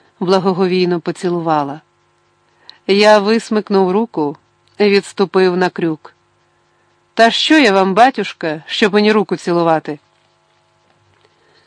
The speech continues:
Ви стойніший, аніж наш батюшка. Чи дійде його молитва до Бога, чи ні, ніхто нам у цім не звітує. А ви людям помагаєте.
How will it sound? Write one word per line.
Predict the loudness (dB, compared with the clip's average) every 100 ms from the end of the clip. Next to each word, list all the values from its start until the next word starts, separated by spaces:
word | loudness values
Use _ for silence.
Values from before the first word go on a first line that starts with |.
| _
Ви | -2 2 2 2 0 _ _ _ _ _ _ -20
стойніший, | -8 2 2 4 0 -4 -6 -10 -12 _ _ _
аніж | -2 0 0 0
наш | -2 0
батюшка. | 0 0 -4 -12 -14 -16 -18 _ _ _ -20 -14
Чи | -6 -2 0
дійде | 0 0 0
його | 0 2 2
молитва | 2 0 0 0
до | 0
Бога, | 0 0 0 -4
чи | -4 -2
ні, | -2 -2 -6 -10 _ -6
ніхто | -4 -2 -2 0
нам | 0 0
у |
цім | -4 -2 -2 0
не | 0 0 -2
звітує. | -4 -6 -4 -2 -2 -4 -10 _ _ _ _ -2
А | 0
ви | 2 2 0 -4 _ -4
людям | 0 0 0 -2
помагаєте. | -2 -2 0 0 0 0 -6 -8 -10